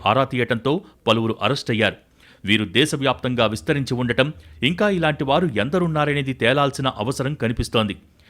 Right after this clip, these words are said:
వీరిని లోతుగా విచారిస్తే పెహల్గాం కంటే ముందే కుట్రకు ప్లాన్ చేశారని తెలిసింది. అయితే ఆ కుట్రను అధికారులు భగ్నం చేయటంతో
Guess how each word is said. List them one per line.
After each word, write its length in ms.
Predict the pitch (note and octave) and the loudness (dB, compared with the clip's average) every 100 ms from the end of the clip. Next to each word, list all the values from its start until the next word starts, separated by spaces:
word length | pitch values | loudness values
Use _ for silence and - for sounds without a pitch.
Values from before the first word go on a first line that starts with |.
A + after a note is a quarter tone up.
| - | 0
వీరిని 320 | G#2+ A#2+ A#2 | 2 2 2
లోతుగా 420 | G2+ A#2+ D#3 C#3 | 2 2 2 0
విచారిస్తే 680 | B2 A2 B2+ A#2+ - G#2+ F2 - _ - | 0 2 0 0 -2 -4 -4 -10 _ -2
పెహల్గాం 440 | A2 C3+ C3+ B2+ | 0 0 0 -2
కంటే 340 | A#2+ B2 B2 A#2+ | 0 -2 0 0
ముందే 340 | B2 C3 C#3 | 0 2 0
కుట్రకు 480 | C#3 B2+ - D3+ C3+ | 0 -6 -4 -4 -4
ప్లాన్ 380 | - B2+ C#3 D3+ C#3+ | -2 2 2 2 -4
చేశారని 420 | - C#3 C3 B2+ | 0 0 0 0
తెలిసింది. 440 | B2 A#2+ A#2+ G2 - _ _ - | 0 -2 -2 -4 -6 _ _ -4
అయితే 400 | G2 G#2+ A#2+ F2 - - G#2 | -2 2 0 -2 -8 0 4
ఆ 120 | A2 | 4
కుట్రను 480 | - B2+ D#3 C#3+ C3 | 2 -6 -4 -4 -2
అధికారులు 500 | A2 C#3 C#3+ C3 B2 G#2 | -4 -2 0 0 -2 -4
భగ్నం 280 | A2+ C3+ C#3 C3+ | -6 -4 -4 -2
చేయటంతో 360 | B2 A#2+ B2 | 0 -2 0